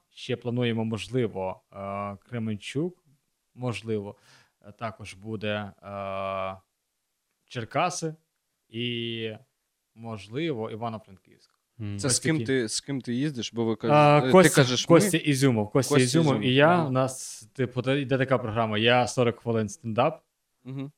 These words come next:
Speaker 1: і плюс ще розігрів якийсь, тобто година гумору, і далі Костя виходить, пісні лабає, там в нього так само сорок хвилин. Біля двох годин, получається, цілий концерт.
Speaker 2: Мгм. Ну, це круто.
Speaker 3: Круто.
Speaker 1: Так.
Speaker 3: Слухай, і скільки вдалося за оцих, е, м,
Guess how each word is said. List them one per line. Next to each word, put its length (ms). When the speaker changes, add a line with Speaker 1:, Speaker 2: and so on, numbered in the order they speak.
Speaker 1:
і 100
плюс 500
ще 360
розігрів 500
якийсь, 340
тобто 240
година 440
гумору, 460
і 160
далі 300
Костя 340
виходить, 460
пісні 400
лабає, 600
там 140
в 40
нього 120
так 120
само 260
сорок 260
хвилин. 220
Біля 280
двох 240
годин, 260
получається, 500
цілий 220
концерт. 420
Speaker 2:
Мгм. 300
Ну, 140
це 140
круто. 440
Speaker 3:
Круто. 320
Speaker 1:
Так. 80
Speaker 3:
Слухай, 420
і 40
скільки 360
вдалося 760
за 420
оцих, 640
е, 80
м, 460